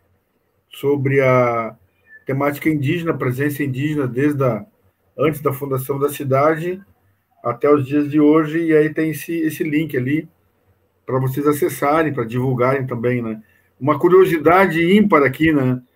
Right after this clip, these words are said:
A fundação da cidade é uma cidade que ela sempre ignorou a presença indígena de uma forma muito intensa, né? A, a fundação da cidade, agora estudando e conversando com pesquisadores,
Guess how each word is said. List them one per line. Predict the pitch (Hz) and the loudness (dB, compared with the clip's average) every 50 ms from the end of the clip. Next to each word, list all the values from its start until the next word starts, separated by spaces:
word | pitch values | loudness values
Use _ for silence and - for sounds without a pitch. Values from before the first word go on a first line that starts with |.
| _ _ _ _ _ _ _ - | _ _ _ _ _ _ _ -16
A | 110 | -14
fundação | 117 - 165 165 170 156 - - 190 202 | -10 -6 -2 0 0 0 2 2 4 4
da | 208 202 | 4 4
cidade | 202 - 160 143 143 165 180 196 190 160 139 143 | 2 0 -2 0 2 2 4 2 2 0 0 0
é | 147 | 0
uma | 147 160 156 | 2 2 0
cidade | 156 - 135 151 165 170 160 156 | -2 -2 -2 0 0 0 -2 -4
que | - - | -4 -2
ela | 165 160 151 143 | 0 0 0 -2
sempre | 131 - 185 202 196 196 170 160 143 - - _ _ _ _ _ _ _ _ _ - | -2 -4 -4 -4 -2 -2 -2 -2 -2 -2 -4 _ _ _ _ _ _ _ _ _ -16
ignorou | - 131 135 165 165 165 160 151 147 156 180 202 202 190 - | -12 -10 -8 -6 -2 0 2 2 4 4 6 4 4 2 0
a | 135 | -2
presença | 135 - 143 135 127 147 165 170 160 - 151 | -8 -8 -10 -8 -6 -6 -6 -6 -6 -8 -8
indígena | 139 127 127 143 170 185 190 160 147 143 | -8 -8 -8 -8 -8 -8 -6 -6 -8 -8
de | 127 123 | -8 -8
uma | 131 135 127 123 | -6 -6 -6 -6
forma | 127 147 147 151 151 147 | -4 -2 -2 -2 -2 -4
muito | 143 151 165 156 - 147 135 135 127 120 120 127 | -4 -6 -8 -8 -10 -10 -8 -6 -6 -6 -6 -8
intensa, | 127 127 123 - 147 156 185 196 196 - - 123 | -8 -8 -6 -4 -4 -4 -4 -4 -6 -8 -8 -8
né? | 123 143 - - - _ _ _ _ _ _ _ _ _ _ _ _ _ _ _ _ - | -6 -8 -8 -10 -14 _ _ _ _ _ _ _ _ _ _ _ _ _ _ _ _ -8
A, | 110 123 131 131 135 135 135 135 131 131 131 127 127 127 - _ _ _ _ _ | -4 0 0 2 2 2 2 2 2 2 0 0 -2 -6 -10 _ _ _ _ _
a | - 120 | -14 -8
fundação | - 160 160 165 160 - 180 185 | -4 -2 -2 0 0 0 0 2
da | 190 185 | 2 0
cidade, | - 170 147 143 160 180 196 196 156 147 143 | 0 0 2 4 4 4 4 4 2 2 2
agora | 127 139 160 170 165 | 2 4 2 2 2
estudando | - - - 147 131 131 156 175 190 196 190 180 151 131 | -2 -4 -4 -2 2 4 4 4 4 2 2 0 -2 -2
e | |
conversando | 131 147 147 143 147 143 - 165 175 175 160 | -4 -2 0 0 0 0 0 -2 -4 -4 -4
com | 156 151 147 | -6 -6 -6
pesquisadores, | 147 147 139 - 147 139 143 131 127 156 180 190 170 147 131 131 | -6 -8 -8 -8 -6 -4 -2 -2 0 2 2 2 2 0 -2 -8